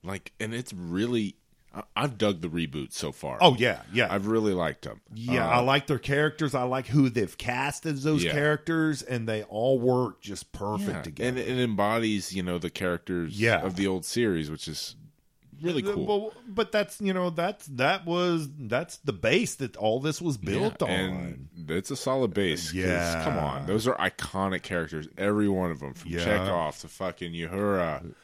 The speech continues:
Speaker 2: Sulu,
Speaker 1: Fucking
Speaker 2: Spock,
Speaker 1: Spock.
Speaker 2: you know,
Speaker 1: Kirk.
Speaker 2: McCoy.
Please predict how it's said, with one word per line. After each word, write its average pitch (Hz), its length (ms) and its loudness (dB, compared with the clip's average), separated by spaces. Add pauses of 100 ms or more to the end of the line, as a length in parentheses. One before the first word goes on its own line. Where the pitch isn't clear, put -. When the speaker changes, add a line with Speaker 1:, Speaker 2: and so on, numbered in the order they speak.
(160)
Speaker 2:
Sulu, 113 1120 6 (180)
Speaker 1:
Fucking 98 160 -6
Speaker 2:
Spock, 98 880 6
Speaker 1:
Spock. - 220 -8
Speaker 2:
you 110 80 -2
know, 98 380 0
Speaker 1:
Kirk. 107 180 0
Speaker 2:
McCoy. 113 720 8